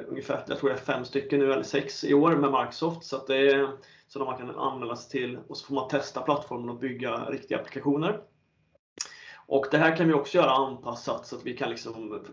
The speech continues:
för ett visst, eh, scenario om det, om det skulle vara så. Så här, ettan och tvåan, då bygger man upp det här,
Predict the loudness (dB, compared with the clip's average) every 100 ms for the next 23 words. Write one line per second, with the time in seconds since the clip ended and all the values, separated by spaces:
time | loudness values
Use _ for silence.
0 | -4 -2 -2 -4 -8 -8 -10 -6 -4 -4
1 | -6 -2 2 2 2 -2 -6 -6 -8 -4
2 | -2 -2 4 6 6 0 _ -18 -18 -12
3 | 0 6 8 8 6 2 0 -2 0 0
4 | 2 4 4 4 2 4 0 0 -6 -4
5 | 0 0 -2